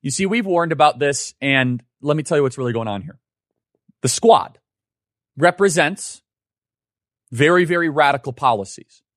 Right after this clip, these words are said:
Cori Bush, Ilhan Omar, Alexandria Ocasio-Cortez. Who else is in the squad?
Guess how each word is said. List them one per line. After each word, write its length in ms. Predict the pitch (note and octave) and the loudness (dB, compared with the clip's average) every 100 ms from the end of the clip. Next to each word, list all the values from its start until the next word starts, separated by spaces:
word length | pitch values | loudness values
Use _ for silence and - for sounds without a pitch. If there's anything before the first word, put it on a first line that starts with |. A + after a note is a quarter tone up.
| _ _ _ _ _ _ _ | _ _ _ _ _ _ _
Cori 260 | - D3 D3 | 0 2 4
Bush, 360 | C#3+ C#3 - - | 2 -2 -4 -10
Ilhan 300 | C#3 C#3+ C3+ | -4 -2 0
Omar, 520 | B2+ B2+ B2 B2 B2 _ _ _ _ _ _ _ _ _ _ _ | -2 -2 -2 -4 -8 _ _ _ _ _ _ _ _ _ _ _
Alexandria 800 | C3 C3 G#2+ D3 D3+ D3 C#3+ C#3 - - | 0 0 0 -2 -2 -2 -2 -2 -6 -20
Ocasio-Cortez. 1500 | - - E3+ C3+ C#3 C3+ _ - B2+ E3 C3+ C#3 C3+ B2 - _ _ _ _ _ _ _ _ _ _ | -10 0 0 0 -8 -10 _ -16 -4 0 0 -2 -12 -20 -20 _ _ _ _ _ _ _ _ _ _
Who 140 | G3+ | 0
else 180 | F#3 C#3 | 0 0
is 80 | A#2 | -6
in 80 | G#2+ | -8
the 80 | |
squad? 360 | F#2+ - G2+ - | -10 -12 -12 -12